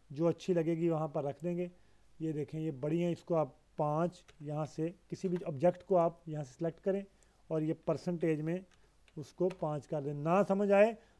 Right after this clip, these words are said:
तो यहाँ से zoom, zoom out कर लें ऐसे, ऐसे zoom out करके और इसको यहाँ से पकड़ के ऐसे छोटा कर लें। वैसे तीन videos के अंदर मैं आपको बता चुका हूँ, अभी तक आपको समझ आ जानी चाहिए इन सारे tools की।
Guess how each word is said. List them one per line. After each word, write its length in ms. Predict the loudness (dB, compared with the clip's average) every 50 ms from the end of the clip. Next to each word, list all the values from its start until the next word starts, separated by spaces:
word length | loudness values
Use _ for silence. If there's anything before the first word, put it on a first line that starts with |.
| _ -2
तो 40 | 2
यहाँ 240 | 4 6 6 6 6
से 140 | 6 6 4
zoom, 460 | 4 4 4 4 6 6 4 2 0 -6 -14 _ _ -16 -8
zoom 260 | -2 0 0 2 4
out 220 | 6 6 6 6 4
कर 180 | 4 2 2
लें 140 | 2 0 -2
ऐसे, 320 | -2 -4 -4 -6 -8 -10 -10 -12 _ _ _ _ _ _ _ _ _ _ _ -6
ऐसे 160 | -4 -4 -2
zoom 240 | 0 0 2 2 4
out 180 | 2 2 2
करके 300 | 4 2 2 2 4 2
और 100 | 4 4
इसको 200 | 4 2 2 2 4
यहाँ 180 | 4 4 2
से 100 | 0 -2
पकड़ 220 | -2 -2 -2 -2 0
के 100 | 2 2
ऐसे 120 | 2 2
छोटा 260 | 2 0 0 0 0
कर 160 | -2 -2 -4 -4
लें। 160 | -6 -10 -14 -18 _ _ _ -20 _ _ _ _ _ _ _ _ _ _ _ _ _ _ -8 -4
वैसे 200 | -4 -4 -4 -4
तीन 260 | 0 2 2 4 6
videos 240 | 6 6 4 4 4
के 60 | 2
अंदर 140 | 2 2 4
मैं 80 | 2 2
आपको 180 | 2 2 2
बता 240 | 0 2 2 2 2
चुका 200 | 2 0 0 0
हूँ, 120 | 0 2
अभी 120 | 2 2 2
तक 180 | 2 2 4
आपको 200 | 2 2 2 0
समझ 240 | -4 -2 -2 -4 -4 -4 -4 -2
आ 120 | -2 -2
जानी 260 | 0 0 -2 -2 -2 -2
चाहिए 400 | 0 0 2 2 2 0 -2 -4 -6 -20 _ _ _ _ _ _ -20 _ _ -20 _ _ _ _ -6
इन 100 | -4 -2
सारे 240 | 2 4 4 4 4
tools 320 | 2 2 0 0 -2 -4
की। 160 | -8 -12 -16